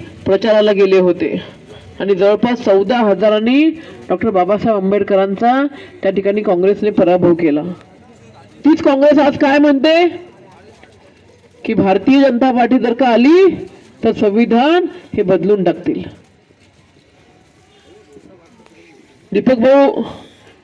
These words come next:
संविधान बदलणार, संविधान बदलणार ही घोषणा किंवा अशा पद्धतीची अफवा दिल्लीचा पप्पू करत होता,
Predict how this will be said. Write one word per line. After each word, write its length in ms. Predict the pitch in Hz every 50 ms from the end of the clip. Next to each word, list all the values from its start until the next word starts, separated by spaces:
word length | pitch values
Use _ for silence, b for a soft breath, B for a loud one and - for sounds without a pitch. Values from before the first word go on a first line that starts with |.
| _ _ _
संविधान 520 | - 226 220 220 262 262 269 262 269 262 247
बदलणार, 460 | 240 233 269 269 262 269 269 277 269
संविधान 500 | - 262 233 226 269 262 262 254 254 247
बदलणार 540 | 247 254 262 269 269 269 277 277 277 269 - 254 - - - - - _ _ _ b b b b b b b b b b b b b _ _ _
ही 240 | - - - 233 262
घोषणा 500 | 220 220 226 247 247 247 247 247 262 262 277
किंवा 380 | 262 277 262 262 277 277 285 285 277 277 - 254 B B B B B B B B B B B -
अशा 220 | 220 - - - -
पद्धतीची 520 | - 269 254 214 254 277 - 277 - - 285
अफवा 480 | 247 233 226 - 262 277 277 285 269 262 269 - - - - - - - - - - - _ _ _ _ _ _ _ _ _ _ - - _ _ _ _ _ _ _ _ _ - _ _ _ _ -
दिल्लीचा 420 | 202 247 247 254 294 - 311 302
पप्पू 300 | 240 277 262 - - 294
करत 260 | 233 262 254 240 233 220
होता, 260 | 208 - - 165